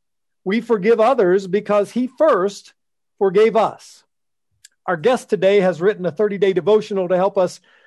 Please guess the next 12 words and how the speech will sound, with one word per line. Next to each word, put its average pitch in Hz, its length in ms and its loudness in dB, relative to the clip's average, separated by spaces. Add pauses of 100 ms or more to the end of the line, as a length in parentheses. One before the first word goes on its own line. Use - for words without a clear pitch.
(200)
better 208 320 0
understand 220 800 -2
forgiveness. 180 960 -4
It's 185 200 -14
a 175 40 -8
daily 190 320 0
passage 180 460 -6
of 143 80 -10
scripture 220 440 -4
paired 190 300 -2
with 160 200 -6 (280)
real-life 214 640 0